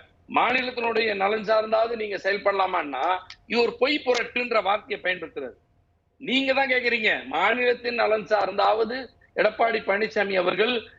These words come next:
ஏன் போராட்டத்திற்கு வர வேண்டாம், போராட்டத்துக்கு வந்திருக்கலாம், இல்ல தி மு க நடத்திய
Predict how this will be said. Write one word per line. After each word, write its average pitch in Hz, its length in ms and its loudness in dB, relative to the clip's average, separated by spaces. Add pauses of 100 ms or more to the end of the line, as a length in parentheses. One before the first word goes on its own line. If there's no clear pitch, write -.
(120)
ஏன் 214 280 0
போராட்டத்திற்கு 208 680 0
வர 180 160 4
வேண்டாம், 202 560 0 (140)
போராட்டத்துக்கு 196 600 0
வந்திருக்கலாம், 196 680 0 (240)
இல்ல 196 160 0
தி 208 200 0
மு 233 200 0
க 220 240 0
நடத்திய 202 360 0